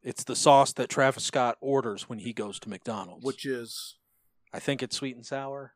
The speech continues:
Speaker 1: I mean, like, let me double check. I don't use sauces.
Speaker 2: So, th-, McDonald's essentially, like, they did the Jewish, like, deli thing, which is, "We're gonna put your face on the wall,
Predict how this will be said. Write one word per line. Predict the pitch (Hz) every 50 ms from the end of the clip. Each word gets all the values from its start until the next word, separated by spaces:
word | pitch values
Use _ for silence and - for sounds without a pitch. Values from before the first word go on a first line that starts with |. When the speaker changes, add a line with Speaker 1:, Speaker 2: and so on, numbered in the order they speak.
| _ _
Speaker 1:
I | - 127
mean, | 131 127 123
like, | 123 123 123
let | 135 160 165
me | 151 120
double | - 113 - 92 90
check. | - - 95 92 92 - - - _ _ _ _ _ _ _ _
I | - 156
don't | 147 143 143 131 113 101
use | 107 107 104 - -
sauces. | - 120 98 98 98 - - 110 107 107 - - - - _ _ _ _ _ _ _ _
Speaker 2:
So, | - - - 226 226 202 180
th-, | 156 - _ - - _ _ - _ _ _ _ _ _ _ _ 180 185 185
McDonald's | 196 196 190 - 202 214 247 262 233 202 165 143 131 - - - - - - _ _ _ -
essentially, | - 123 - - - 170 170 170 165 - - 160 147 143 139 123 113 104 98 - - _ _ _ _ _ _ _ _ _ _ _ _ _ _ _ _ 143
like, | 147 143 131 131 - _ _ _ _ 135
they | 143 165 165 160
did | 135 127 165 170 156 131
the | 131 139
Jewish, | 127 - - - 131 156 160 156 156 156 147 131 - - - _ _ 165 - _ _ -
like, | 160 143 135 127 107 113 117 110
deli | 120 151 143 139 123 110 98 92 - _ - -
thing, | 120 107 98 92 95 101
which | 110 110 - -
is, | 113 107 - 117
"We're | 120 135 139 123
gonna | 135 143 135 123
put | - - 151 135 -
your | - 120
face | - - - 147 131 127 117 - -
on | 131 120 113 107
the | 107
wall, | 98 110 117 120 117 107 101 85 -